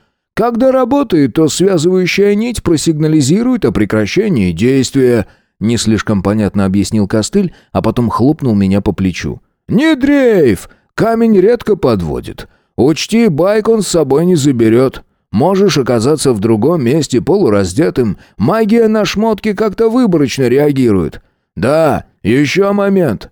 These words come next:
Перемещение произойдет в одну из специализированных армейских казарм для младшего офицерского состава.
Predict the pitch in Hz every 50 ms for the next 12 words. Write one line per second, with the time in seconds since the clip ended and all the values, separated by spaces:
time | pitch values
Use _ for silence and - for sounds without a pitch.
0 | _ _ - 117 127 139 147 156 135 - - 156 175 180 185 185 180 - 165 165
1 | 151 139 151 151 143 131 160 175 - 127 131 139 139 120 135 170 180 185 143 -
2 | - 156 127 - 147 135 135 127 104 113 151 165 170 165 160 160 135 - 120 110
3 | 107 120 143 160 147 - - 156 127 - 131 127 117 98 113 135 147 139 117 90
4 | - - _ _ - 95 120 147 143 135 135 143 156 151 - - 156 147 135 123
5 | - 117 104 98 117 117 117 - - 127 117 104 - 104 92 85 - - 78 71
6 | 71 76 76 69